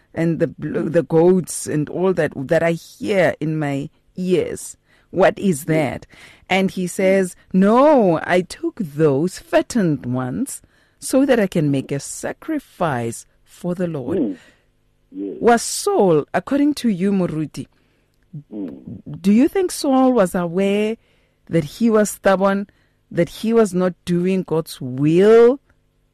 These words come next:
Speaker 2: Mm.
Speaker 1: when he did that, or did it came out from his good heart, but it was a wrong move?
Speaker 2: No, he was aware, like most of us are. For the simple reason that God gave him a very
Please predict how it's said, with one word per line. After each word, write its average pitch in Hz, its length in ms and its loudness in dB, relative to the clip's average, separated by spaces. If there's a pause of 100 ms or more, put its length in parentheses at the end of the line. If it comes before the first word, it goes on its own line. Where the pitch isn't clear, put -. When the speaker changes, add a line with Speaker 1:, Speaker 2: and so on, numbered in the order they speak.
(320)
Speaker 2:
Mm. - 300 -8
Speaker 1:
when 180 240 4
he 196 220 -4
did 156 240 0 (120)
that, 160 360 2 (100)
or 175 360 2 (580)
did 185 160 0
it 208 160 -4
came 247 320 0
out 175 200 -2
from 180 260 -4
his 175 180 -4
good 151 220 -6
heart, 156 300 -4
but 143 140 0
it 143 120 -4
was 135 240 0
a 139 100 0
wrong 160 500 2
move? 127 400 -4 (720)
Speaker 2:
No, 147 260 2
he 127 120 0
was 123 220 0
aware, 110 440 -2 (260)
like 110 260 -2
most 120 300 -4
of 107 140 -4
us 101 140 -6 (140)
are. - 300 -10 (680)
For 131 100 0
the 131 200 -2
simple 165 280 0
reason 123 380 -2
that 107 260 -4
God 120 420 -2
gave 117 220 -4
him 110 140 -12
a 104 80 -10
very 120 340 -6